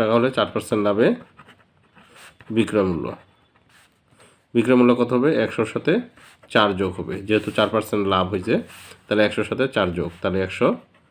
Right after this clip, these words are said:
চার টাকা। তাহলে এটা হলো বিক্রয় মূল্য। তা আমাদের চাইছে হচ্ছে ক্রয় মূল্য কত, সেটা চাইছে। তা আমরা এটাকে উল্টায় লিখবো যে বিক্রয় মূল্য একশো চার টাকা হলে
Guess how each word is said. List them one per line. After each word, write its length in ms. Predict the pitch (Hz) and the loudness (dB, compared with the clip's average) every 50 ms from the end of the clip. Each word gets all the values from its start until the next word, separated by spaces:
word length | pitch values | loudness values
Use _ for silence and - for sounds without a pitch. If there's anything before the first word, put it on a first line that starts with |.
| _ _ _ _ _ _ _ - | _ _ _ _ _ _ _ -4
চার 180 | 110 104 107 139 - - - | -2 0 0 -2 -2 -4 -6
টাকা। 240 | 92 87 85 - - - - - _ _ _ _ _ _ _ _ _ _ _ _ _ _ _ _ _ _ _ _ _ _ _ _ - - _ _ - - | -6 -6 -6 -8 -12 -12 -14 -18 _ _ _ _ _ _ _ _ _ _ _ _ _ _ _ _ _ _ _ _ _ _ _ _ -20 -20 _ _ -16 -6
তাহলে 160 | - 107 104 107 | -2 2 2 4
এটা 100 | 107 117 110 | 4 4 4
হলো 120 | 110 117 156 220 - - | 4 2 2 0 0 -4
বিক্রয় 280 | - 104 95 - 104 95 | -4 -4 0 0 0 0
মূল্য। 160 | 90 82 80 73 62 - - _ _ _ - - - _ _ | 0 -2 -4 -6 -8 -10 -14 _ _ _ -20 -20 -20 _ _
তা 60 | - - 123 | 0 4 4
আমাদের 180 | 123 127 127 127 | 6 6 4 2
চাইছে 220 | 143 135 131 - 139 139 135 | 0 -2 0 -2 -2 -2 -2
হচ্ছে 220 | 131 - - - 156 175 175 180 | -4 -4 0 0 0 0 0 0
ক্রয় 200 | - 135 120 120 123 | 4 6 8 8 8
মূল্য 160 | 120 120 123 123 120 | 6 6 4 4 2
কত, 120 | - 87 - 82 92 - | 0 -4 -6 -8 -6 -6
সেটা 180 | - 92 101 87 | -4 -4 -4 -4
চাইছে। 260 | - - - - - 82 101 90 _ _ _ - - - - - _ _ _ _ | -6 -8 -10 -10 -14 -14 -16 -16 _ _ _ -20 -20 -20 -20 -20 _ _ _ _
তা 40 | - 120 | 4 6
আমরা 120 | 120 127 127 | 6 6 6
এটাকে 160 | 127 127 123 131 | 6 4 2 2
উল্টায় 200 | 120 113 131 123 | 2 4 4 4
লিখবো 180 | 117 95 107 135 147 131 | 2 2 2 0 2 2
যে 60 | 117 104 110 | 2 0 0
বিক্রয় 240 | 110 - - 123 120 | 0 2 4 4 6
মূল্য 120 | 120 120 117 107 | 6 6 4 4
একশো 140 | - - 107 - | 2 0 -2 0
চার 100 | 120 107 - - | -2 -2 0 0
টাকা 140 | 107 104 104 | 0 0 0
হলে 140 | 107 104 131 | 0 2 2